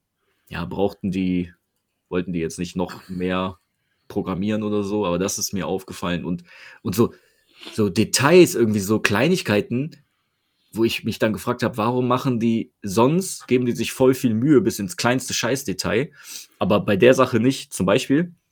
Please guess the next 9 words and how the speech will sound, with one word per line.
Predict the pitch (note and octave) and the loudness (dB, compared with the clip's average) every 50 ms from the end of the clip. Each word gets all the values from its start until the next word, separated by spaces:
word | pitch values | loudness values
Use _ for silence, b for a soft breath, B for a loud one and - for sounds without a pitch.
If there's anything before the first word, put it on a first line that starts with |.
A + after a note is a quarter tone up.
| _ _ _ _ _ _ _ _ | _ _ _ _ _ _ _ _
es | - - - | -12 -6 -4
gibt | B2+ A#2+ - | -4 -4 0
so | - A#2+ A2 G#2 G2+ - - _ _ _ _ _ _ _ _ _ _ _ _ _ _ _ - | 2 4 4 4 4 0 -4 _ _ _ _ _ _ _ _ _ _ _ _ _ _ _ 2
goldene | G#2+ A2 A#2+ C3 B2 A#2+ A2 | 6 8 8 8 8 6 2
Runen | G2+ G2+ A#2 C3+ C#3 C#3 C#3+ A3+ C4+ - _ _ _ _ _ _ _ _ _ - | 2 2 2 2 4 2 2 0 -4 -8 _ _ _ _ _ _ _ _ _ -4
und | F#2+ F#2+ | 0 0
wenn | G#2 G#2+ | 2 2
du | G#2+ G2+ | 2 0
die, | F#2 G2 G#2 G#2 E2 - - | 0 0 0 -2 -2 -4 -8